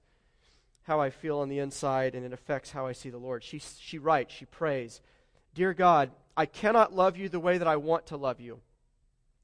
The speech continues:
You are the slim crescent of a moon that I see, and I am the earth's shadow that keeps me from seeing the whole moon.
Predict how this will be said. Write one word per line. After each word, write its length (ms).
You 440
are 80
the 100
slim 540
crescent 560
of 120
a 60
moon 560
that 100
I 120
see, 560
and 220
I 240
am 160
the 200
earth's 440
shadow 580
that 200
keeps 380
me 120
from 180
seeing 380
the 60
whole 200
moon. 380